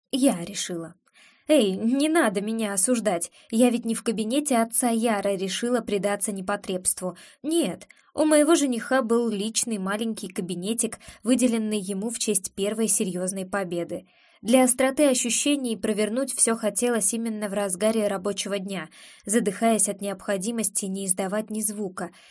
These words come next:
ведь за тонкими стенами кабинета по-прежнему было кому стучать. А Олег Германович всегда негативно реагировал на наши шуры-муры на рабочем месте.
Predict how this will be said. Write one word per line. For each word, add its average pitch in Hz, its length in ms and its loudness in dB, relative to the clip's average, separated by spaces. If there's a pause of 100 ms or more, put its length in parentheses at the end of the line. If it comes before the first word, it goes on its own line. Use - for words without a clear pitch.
(140)
ведь 214 220 0
за 202 120 2
тонкими 190 540 -6
стенами 202 500 -2
кабинета 185 720 -6 (260)
по-прежнему 262 680 2
было 202 300 -2
кому 196 300 -6
стучать. 175 680 -6 (320)
А 277 240 4
Олег 262 240 8
Германович 208 720 0
всегда 220 480 0
негативно 202 600 -2
реагировал 196 680 0
на 196 160 -6
наши 226 320 -2
шуры-муры 214 800 -2 (200)
на 202 100 0
рабочем 185 500 -2
месте. 160 460 -6